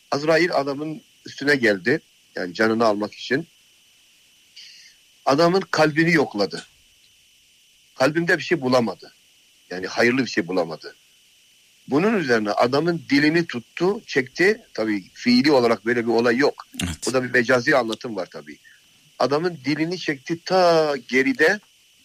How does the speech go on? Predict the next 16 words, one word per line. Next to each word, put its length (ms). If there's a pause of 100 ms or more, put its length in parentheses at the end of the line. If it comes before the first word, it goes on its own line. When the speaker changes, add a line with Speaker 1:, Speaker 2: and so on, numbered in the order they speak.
(160)
Speaker 1:
bir 280
kez 320
"La 200
ilahe 440
illallah 520
Muhammedur 580
Resulullah" 460
demişti. 460 (1400)
Onun 260
canını 400
alırken 480
mümin 300
olarak 340
aldı 220 (140)
diyor. 300 (760)
Şimdi, 600